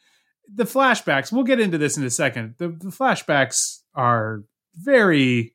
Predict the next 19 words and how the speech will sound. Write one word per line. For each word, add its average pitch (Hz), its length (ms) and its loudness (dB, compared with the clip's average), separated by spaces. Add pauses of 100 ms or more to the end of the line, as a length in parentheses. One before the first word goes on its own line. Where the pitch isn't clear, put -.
confusing, 113 680 -6 (160)
um, 113 480 -10 (280)
in 170 120 -2
the 147 160 2
end. 104 240 -6
But 196 320 2 (460)
this 285 200 4
movie 240 220 4
is 185 100 -2
directed 226 340 2
by 190 140 4
William 208 340 2
A. 196 120 0
Levy. 170 460 0
He 147 140 -4
is 156 120 -4
the 160 60 -10
director 160 380 -6
of 135 260 -8